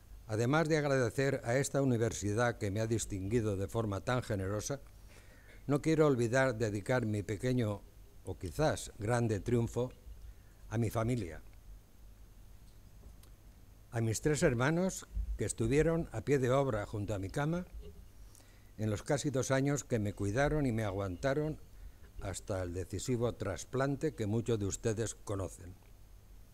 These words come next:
Y agradezco también a la gran familia teatral, a todos esos actores que me distinguieron con su amistad, dedicándoles el premio a ellos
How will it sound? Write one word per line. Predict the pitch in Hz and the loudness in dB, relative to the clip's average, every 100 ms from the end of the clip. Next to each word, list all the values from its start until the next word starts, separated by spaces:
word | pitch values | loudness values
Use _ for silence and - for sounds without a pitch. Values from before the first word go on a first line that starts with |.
| - - - - - - - - - - - - - - - - - - - - - - - - - - - - | -20 -20 -20 -20 -20 -20 -20 -20 -20 -20 -20 -20 -20 -20 -20 -20 -20 -20 -20 -20 -20 -20 -20 -20 -20 -20 -20 -4
Y | 120 | 0
agradezco | 120 123 143 165 170 165 | 2 2 0 0 -2 -2
también | - 127 113 147 160 160 - - - | 0 0 4 4 2 0 -10 -20 -10
a | - | -4
la | 101 | -2
gran | 117 147 143 | 0 -2 0
familia | 135 127 123 123 | 0 2 2 0
teatral, | 107 104 92 82 80 - - - - - - - - - - - | 0 -4 -4 -8 -10 -16 -18 -20 -20 -20 -20 -20 -20 -20 -20 -8
a | 107 | -4
todos | 104 151 156 147 - | 2 4 4 2 -2
esos | 127 127 131 | -2 0 0
actores | 120 - 135 131 123 110 - - - - | -2 0 2 2 0 -2 -8 -14 -18 -6
que | - | -2
me | 95 | -2
distinguieron | 98 95 - 98 101 135 123 | -2 -4 -2 -2 2 2 2
con | 104 104 | 0 -2
su | 107 | -2
amistad, | 95 85 - 143 143 - - - - - - - - | -2 -4 0 0 0 -6 -18 -20 -20 -20 -20 -20 -16
dedicándoles | - 92 95 107 131 131 131 131 127 - | -8 -4 -2 0 0 2 2 0 -2 -2
el | 101 | -4
premio | 82 123 120 107 90 92 - | 0 2 2 2 -2 -4 -4
a | 95 | 0
ellos | 117 147 170 180 | 2 2 2 -2